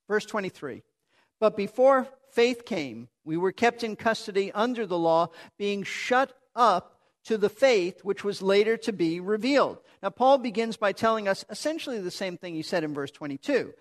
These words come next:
that the law has shut up everyone under sin in the sense that we have come face to face with the fact that we are transgressors of God's will, and the law now holds us under the sentence of condemnation.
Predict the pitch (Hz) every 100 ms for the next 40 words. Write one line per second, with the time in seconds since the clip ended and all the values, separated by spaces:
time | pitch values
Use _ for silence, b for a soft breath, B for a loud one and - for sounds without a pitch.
0 | b b 202 208 190 180 190 233 214 233
1 | - 214 214 220 185 185 - 220 233 220
2 | 175 175 175 185 196 208 - 175 165 -
3 | b b 202 208 202 294 226 135 139 170
4 | 147 185 185 - 175 160 - 233 277 -
5 | 254 - 214 202 - b b 202 190 -
6 | 208 202 196 175 185 180 - 202 185 185
7 | - 214 269 - 135 127 - - b b
8 | - 226 294 294 220 202 190 160 170 170
9 | 147 165 160 B - 180 180 208 220 220
10 | 202 190 151 247 254 254 202 196 - 190
11 | 190 180 180 - 240 202 214 - 175 -
12 | 196 190 180 175 175 - 127